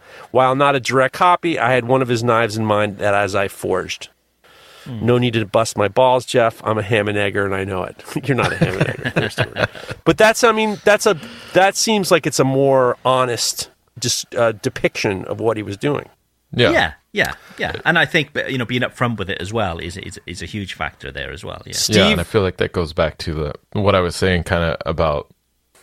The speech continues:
Speaker 3: uh, influence being kind of a filter. You're filtering your own creativity through somebody else's.
Speaker 1: But it shouldn't be a dirty word. Like,
Speaker 3: Right.
Speaker 1: it shouldn't be a dirty word of, I mean, 'cause back in the day, like I said,
Speaker 3: Oh, I
Speaker 1: people would
Speaker 3: see.
Speaker 1: ask you who your influences are.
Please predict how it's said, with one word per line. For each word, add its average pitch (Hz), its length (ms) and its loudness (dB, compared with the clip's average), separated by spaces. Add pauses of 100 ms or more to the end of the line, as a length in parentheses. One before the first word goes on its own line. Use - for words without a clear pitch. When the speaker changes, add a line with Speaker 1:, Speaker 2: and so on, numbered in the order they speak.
(460)
Speaker 3:
uh, 78 460 0
influence 110 380 2
being 87 160 0
kind 87 180 0
of 82 60 0
a 82 80 0
filter. - 480 -2
You're 80 80 -4
filtering 127 520 0
your 104 160 2
own 120 200 2
creativity 95 800 0
through - 220 -8
somebody 80 320 -2
else's. 73 440 -10 (420)
Speaker 1:
But 262 100 4
it 247 100 -4
shouldn't 277 280 2
be 254 140 2
a 196 40 6
dirty 196 340 2
word. 175 480 0 (340)
Like, 165 160 2
Speaker 3:
Right. 254 100 8
Speaker 1:
it - 40 6
shouldn't 240 300 2
be 226 180 4
a 185 60 6
dirty 185 300 2
word 165 340 4
of, 135 320 0
I 151 60 0
mean, 156 180 2
'cause 151 180 0
back 190 460 2
in 240 80 -2
the 180 100 2
day, 165 320 4
like 135 180 0
I 175 40 -2
said, 175 360 2
Speaker 3:
Oh, - 60 -20
I - 360 -20
Speaker 1:
people 202 280 6
would 208 80 6
Speaker 3:
see. 170 40 6
Speaker 1:
ask 151 260 2
you 180 100 2
who 156 180 2
your 170 220 4
influences 131 600 0
are. 52 180 -8